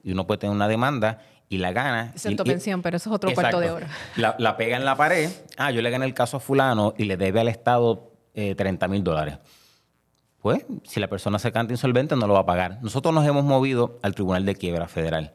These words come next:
Speaker 1: para que nos incluyan en esa parte. Y
Speaker 2: De
Speaker 1: también,
Speaker 2: lista de
Speaker 1: y, y,
Speaker 2: acreedores,
Speaker 1: y,
Speaker 2: aunque cobren alguito a prorrata, pero
Speaker 1: Exacto,
Speaker 2: cobran.
Speaker 1: pero cobramos
Speaker 2: Ok.
Speaker 1: algo.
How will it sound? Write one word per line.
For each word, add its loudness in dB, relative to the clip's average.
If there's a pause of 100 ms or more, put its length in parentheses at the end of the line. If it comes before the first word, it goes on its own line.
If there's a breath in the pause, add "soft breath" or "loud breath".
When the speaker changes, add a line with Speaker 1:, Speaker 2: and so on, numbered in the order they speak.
(300 soft breath)
Speaker 1:
para 0
que -4
nos -4
incluyan 0
en 2
esa 0
parte. 0
Y -6
Speaker 2:
De -2
Speaker 1:
también, 2
Speaker 2:
lista 0
de 4
Speaker 1:
y, 2
y, -2
Speaker 2:
acreedores, 0
Speaker 1:
y, 2
Speaker 2:
aunque -2
cobren 2
alguito -4
a 0
prorrata, -2
pero 2
Speaker 1:
Exacto, 4
Speaker 2:
cobran. -2
Speaker 1:
pero 2
cobramos 2
Speaker 2:
Ok. -6
Speaker 1:
algo. -2